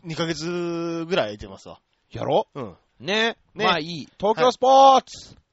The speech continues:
Speaker 1: 東スポ。
Speaker 2: 東スポね。
Speaker 1: 恐ろしいとこに来ましたね。
Speaker 2: これ、記事を、記事っていうか、ここにね、ウィキの記述を
Speaker 1: はい。
Speaker 2: 読めば読むほど、
Speaker 1: どう、うん。
Speaker 2: うさんくさい匂いしかしませんね。
Speaker 1: 本当に。
Speaker 2: で、まあ、もうサクサクっとよ、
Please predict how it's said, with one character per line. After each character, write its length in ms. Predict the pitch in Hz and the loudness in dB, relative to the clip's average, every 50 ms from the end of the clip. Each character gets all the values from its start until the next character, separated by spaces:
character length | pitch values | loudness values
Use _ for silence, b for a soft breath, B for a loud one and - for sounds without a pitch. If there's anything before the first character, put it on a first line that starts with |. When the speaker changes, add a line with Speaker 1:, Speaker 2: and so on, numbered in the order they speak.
| _ | _
Speaker 1:
東 200 | - 202 226 214 | -4 -2 -2 0
ス 20 | - | 2
ポ。 260 | 254 254 269 - - _ _ _ _ | 6 6 6 6 4 _ _ _ _
Speaker 2:
東 280 | - 131 147 160 175 - | -10 -6 -4 -4 -4 -6
ス 40 | - | -6
ポ 140 | - 156 156 | -10 -10 -8
ね。 400 | 160 165 175 175 175 160 139 b b b b b b b b b b b - | -6 -4 -4 -2 -4 -4 -6 b b b b b b b b b b b -10
Speaker 1:
恐 380 | 123 147 151 - - - 185 180 | -6 -6 -6 -6 -8 -4 -4 -2
ろ 100 | 190 202 | -2 -2
し 60 | 196 | -4
い 80 | 208 - | -4 -4
と 80 | 185 | -4
こ 60 | 180 | -4
に 80 | 170 156 | -4 -4
来 60 | 160 | -4
ま 100 | 170 175 | -6 -6
し 20 | 175 | -4
た 80 | 170 | -2
ね。 300 | 160 156 156 151 143 135 - - | 0 0 0 0 0 -4 -8 -14
Speaker 2:
こ 200 | - - 139 143 | -16 -14 -14 -12
れ、 460 | 139 147 147 147 147 143 139 135 - - _ | -10 -8 -6 -6 -4 -4 -6 -6 -10 -12 _
記 200 | - - 226 220 | -12 -12 -12 -10
事 180 | 190 190 196 180 | -10 -6 -4 -4
を、 160 | 143 113 - _ | -4 -4 -6 _
記 100 | - 190 | -16 -16
事 120 | 147 127 | -16 -16
っ 20 | - | -18
て 100 | _ 107 | _ -16
い 20 | |
う 20 | - | -16
か、 80 | 110 - | -16 -16
こ 100 | - - | -12 -10
こ 100 | 196 190 | -10 -8
に 240 | 190 190 190 - - _ _ _ | -8 -10 -12 -12 -14 _ _ _
ね、 220 | 175 214 196 - - _ - | -10 -10 -10 -10 -10 _ -8
ウ 60 | 160 | -8
ィ 140 | 233 254 165 | -6 -6 -6
キ 60 | 165 | -6
の 140 | 180 143 - | -6 -8 -10
記 120 | - 175 | -10 -12
述 280 | 156 165 180 - - 190 | -12 -12 -12 -8 -6 -4
を 40 | 185 | -2
Speaker 1:
は 20 | |
い。 20 | 175 | 0
Speaker 2:
読 140 | 190 220 233 | 0 0 0
め 80 | 233 208 | 0 0
ば 120 | 185 165 | 0 2
読 120 | 180 208 | 2 0
む 140 | 214 196 175 | 0 0 0
ほ 100 | 165 165 | 2 4
ど、 220 | 147 139 127 117 143 | 4 4 4 4 2
Speaker 1:
ど 180 | 190 185 - - | -2 -4 -6 -8
う、 40 | 165 | -14
う 40 | 151 | -16
ん。 40 | 120 127 | -14 -12
Speaker 2:
う 40 | |
さ 160 | - - 160 175 | -10 -8 -8 -8
ん 60 | 175 | -10
く 100 | - - | -10 -10
さ 240 | - 175 160 170 196 | -8 -2 0 0 0
い 40 | 202 | 2
匂 220 | 185 170 160 156 | 0 -2 0 0
い 40 | 160 | -2
し 60 | - | -2
か 100 | - 139 | -6 -12
し 120 | - - 143 | -14 -10 -10
ま 100 | 143 131 | -10 -8
せ 120 | 147 131 | -8 -8
ん 40 | 123 | -4
ね。 220 | 131 151 156 - - | -2 -2 -2 -2 -6
Speaker 1:
本 160 | - 160 147 | -12 -14 -8
当 120 | - 147 | -8 -8
に。 180 | 135 123 98 _ _ _ _ _ _ _ _ - | -8 -8 -14 _ _ _ _ _ _ _ _ -4
Speaker 2:
で、 260 | 190 233 - - - _ 147 | -2 -2 -2 -4 -6 _ -10
ま 360 | 170 190 196 196 190 190 185 | -6 -2 0 0 2 0 0
あ、 40 | 175 | -2
も 140 | 165 160 | -4 -6
う 40 | 160 | -8
サ 140 | - - 165 | -8 -12 -12
ク 80 | - 180 | -8 -8
サ 80 | 180 | -8
ク 80 | 170 185 | -8 -8
っ 20 | |
と 200 | - _ _ 151 | -12 _ _ -4
よ、 180 | 135 135 131 | -2 -2 -4